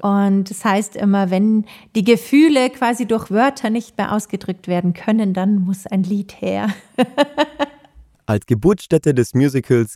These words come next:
Speaker 2: gilt der New Yorker Broadway. Dieser gilt neben dem West End in London nach wie vor als Zentrum der Musicalwelt.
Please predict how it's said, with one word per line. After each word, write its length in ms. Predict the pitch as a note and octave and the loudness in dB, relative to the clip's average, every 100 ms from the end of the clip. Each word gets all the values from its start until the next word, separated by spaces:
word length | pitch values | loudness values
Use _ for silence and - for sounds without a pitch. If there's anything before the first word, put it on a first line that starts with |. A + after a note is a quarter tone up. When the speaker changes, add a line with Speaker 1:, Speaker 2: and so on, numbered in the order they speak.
| - | 0
Speaker 2:
gilt 280 | E3 F3 | 0 0
der 120 | G#2 F2+ | 0 0
New 80 | |
Yorker 400 | F2+ G2 A2+ - | 2 2 0 -2
Broadway. 440 | G2 G#2 F2+ D2+ - - - - | 0 0 0 -4 -8 -10 -10 -2
Dieser 380 | E3 D#3 D3 C3 | 0 2 0 0
gilt 240 | A2 G#2 | -2 0
neben 260 | A#2 A#2 A2 | 0 0 0
dem 160 | G#2 | 0
West 300 | A2+ E3+ - | 0 -2 -4
End 180 | C#3+ D3 | -4 -2
in 140 | C3 | 0
London 480 | A#2 A#2 A#2 A2 A2 | 0 0 0 0 -2
nach 340 | G2+ G#2+ C#3+ - | -2 0 -2 -2
wie 120 | B2 | -4
vor 320 | - G2+ G2 | -2 -2 -2
als 260 | - - - | -4 -12 -8
Zentrum 420 | G#2 G2 - G2+ | -4 -2 -2 -2
der 120 | A#2+ | 0
Musicalwelt. 680 | D3 C3 F#2 D#2+ D#2 - | 0 -2 -4 -4 -4 -6